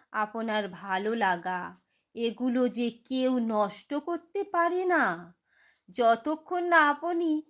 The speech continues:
নিজে সেটা অনুমতি দেন। তাই যদি এই সব লক্ষণ নিজের জীবনে দেখে থাকেন, আজ থেকেই সিদ্ধান্ত নিন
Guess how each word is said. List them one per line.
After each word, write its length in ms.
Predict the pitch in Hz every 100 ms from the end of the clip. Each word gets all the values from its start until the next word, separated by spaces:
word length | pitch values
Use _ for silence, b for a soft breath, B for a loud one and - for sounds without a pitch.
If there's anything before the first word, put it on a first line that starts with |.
| _ 240
নিজে 640 | 247 254 277 269 294 349
সেটা 340 | 339 294 277
অনুমতি 600 | 240 214 220 226 214 226
দেন। 560 | 202 202 180 170 165 170 _ _ _ -
তাই 400 | 214 190 196 220
যদি 580 | 196 214 202 240 262 285 b b
এই 260 | - 254 277
সব 300 | 269 311 277
লক্ষণ 580 | 254 254 254 254 - 294
নিজের 560 | 285 269 269 285 294 240
জীবনে 500 | 294 285 277 302 294
দেখে 340 | 285 294 330
থাকেন, 560 | 320 302 294 330 359 403 b b b -
আজ 240 | 196 247 -
থেকেই 380 | - 320 320 349
সিদ্ধান্ত 720 | 339 349 339 - 349 359 339
নিন 600 | 370 339 349 294 196 175